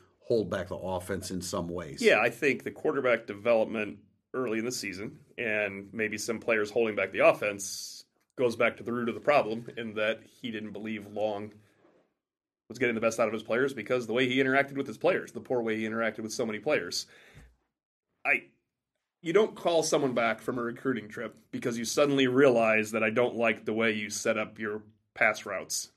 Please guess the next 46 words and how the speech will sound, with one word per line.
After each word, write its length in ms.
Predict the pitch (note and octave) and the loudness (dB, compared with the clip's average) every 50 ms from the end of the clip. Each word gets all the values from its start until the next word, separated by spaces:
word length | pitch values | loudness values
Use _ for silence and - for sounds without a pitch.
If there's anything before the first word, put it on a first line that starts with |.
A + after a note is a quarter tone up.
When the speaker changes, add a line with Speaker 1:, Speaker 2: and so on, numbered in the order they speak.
| _ _ - | _ _ -8
Speaker 2:
and 140 | B2 A#2 | -6 -6
your 80 | A2 G#2 | -6 -6
poor 180 | G#2+ - A2+ G2+ | -2 -2 -2 -2
play 220 | - A#2 A2+ - | 0 -2 -4 -4
design. 300 | - - - G2+ G2+ G2 | -4 -6 -10 -10 -10 -8
I 40 | G2+ | -10
mean, 160 | A2 A2 G#2+ | -10 -10 -6
this 220 | A2+ C3 C#3 - | -4 -4 -4 -4
was 120 | - C#3+ C#3 | -6 -8 -6
something 360 | - - A2+ - - C3+ B2+ | -4 -4 -6 -4 -4 -6 -6
they 80 | A2+ G#2+ | -6 -6
couldn't 260 | - - A2+ A#2 A2+ | -6 -6 -6 -4 -4
get 160 | A#2+ B2 - | -6 -6 -4
past. 440 | - - C#3 A#2+ - - - - - _ _ _ _ _ _ _ _ _ _ _ _ _ _ _ _ _ _ _ _ _ _ _ _ _ _ _ _ - | -2 0 0 0 -2 -6 -16 -18 -20 _ _ _ _ _ _ _ _ _ _ _ _ _ _ _ _ _ _ _ _ _ _ _ _ _ _ _ _ -2
Speaker 1:
Right. 220 | - F3 D3+ A2 | 2 4 4 6
Well, 160 | G#2+ C#3 E3 D#3+ | 6 6 6 6
Sampson 420 | D#3+ - C4+ C#4 - - C3+ B2 | 6 4 2 2 2 0 0 2
asked 260 | A#2 A2+ A2 G#2+ - | 2 2 2 2 0
about, 360 | B2 A2+ A#2 A2+ G2+ G2 F#2 - - - _ _ _ _ _ _ _ _ - | 0 0 2 2 2 2 0 -4 -14 -20 _ _ _ _ _ _ _ _ -4
you 160 | D3 C#3+ C#3 | 0 2 2
know, 260 | B2+ A2+ G#2 G#2 G2 - - - | 4 4 2 0 -2 -6 -14 -8
play 200 | - - D#3 C#3+ | 2 4 4 4
calling 440 | C#3+ C#3+ C#3+ C3 B2+ B2 A#2+ A#2 A#2 | 6 6 6 8 8 6 6 4 2
and 400 | A2 G#2 G2 G2 G2 F#2+ G2 - - - _ _ _ _ _ _ _ _ _ - | 0 0 0 -2 -4 -6 -8 -14 -18 -20 _ _ _ _ _ _ _ _ _ -4
offensive 540 | - C3 C3 B2+ C3 - C3+ A2+ - B2 G#2 | 2 2 4 4 4 2 -2 0 -2 -4 -2
de-, 200 | F#2+ A#2 A2 G2 F#2+ F#2 F#2+ G2+ F#2+ | 0 0 0 0 -4 -10 -14 -12 -6
design, 500 | F#2+ A2+ G#2+ F#2+ B2+ B2 A#2+ A#2+ A#2+ A#2 | -4 -2 -2 0 2 2 2 2 2 2
or 100 | A#2 A2 | 2 2
what, 160 | G#2+ A#2 A2+ | 2 2 2
I 80 | A#2+ B2+ | 4 4
don't 160 | B2+ A#2+ A2 | 4 4 2
know 120 | G#2+ G2+ | 0 -2
exactly 360 | G2+ F#2 G2+ G#2+ G#2 - A#2 A2+ | -2 -2 -2 -2 -2 0 -2 0
what 120 | G#2+ G#2+ | 0 0
the 60 | A2 A2 | 0 0
words 240 | A#2 B2 A#2+ A#2+ | 0 2 0 2
were, 200 | B2 C3+ D3 C#3+ | 4 4 6 6
and, 220 | C#3 C3 B2+ B2+ A#2+ | 6 6 4 2 0
and 340 | B2 B2 B2 A#2 A#2 A#2 - - - - _ _ _ - | 0 0 0 -2 -2 -6 -8 -18 -20 -20 _ _ _ 0
Brian 180 | - B2+ B2+ B2 | 2 2 2 2
Kelly 240 | B2+ D3+ C3 A#2 G#2 | 2 2 2 2 0
shot 280 | - - D3 C3+ B2+ - | 2 2 2 4 4 4
that 160 | C3 - G#2+ | 2 2 2
down 320 | G2 B2 A#2+ A#2 A#2+ A#2+ A2+ | 2 2 2 2 2 0 -2
Speaker 2:
Yeah, 140 | G#2+ - | -2 -2
Speaker 1:
immediately. 640 | A2+ A2+ C#3 G3 A#3 - G#2+ F2+ D#2 D#2 E2 D#2 - | -2 2 2 4 4 2 0 -2 -4 -6 -10 -12 -14